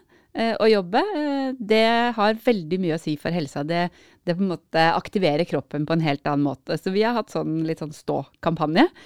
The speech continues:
Det å kunne stå og jobbe, det, det, det gjør jo også at du varierer sitte, sitte- og ståstilling. Eh, og det andre er, nå under pandemien så har jo vi tatt i bruk mye mer digitale møter,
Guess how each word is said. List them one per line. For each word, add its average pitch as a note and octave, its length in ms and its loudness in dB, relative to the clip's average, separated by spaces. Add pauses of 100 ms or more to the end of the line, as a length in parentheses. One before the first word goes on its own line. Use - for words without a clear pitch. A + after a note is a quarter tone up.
(280)
Det F#3 160 4
å - 20 -
kunne E3 540 0
stå - 220 -6
og D3 160 -2
jobbe, A3+ 480 0
det, G#3 380 -2
det, F#3+ 120 -4 (800)
det F#3 140 0
gjør E3 100 2
jo D#3+ 80 0
også D#3+ 160 -6
at D3+ 100 -10
du D3+ 80 -10
varierer D#3 480 0
sitte, D3 720 -6
sitte- - 300 -12
og - 20 -10
ståstilling. D3+ 540 -2 (640)
Eh, A#3 320 0
og A#3 100 0
det B3+ 80 4
andre F3 320 0 (160)
er, A3 120 -2
nå F#3+ 200 2 (240)
under D#3 220 0
pandemien E3+ 640 0
så G#3 160 0
har D#3+ 160 2
jo E3+ 100 0
vi F3+ 320 2 (340)
tatt - 240 -6
i G#3 60 6
bruk E3 520 -2
mye F3+ 200 0
mer D#3+ 400 2
digitale E3 1120 0 (320)
møter, G#3 540 0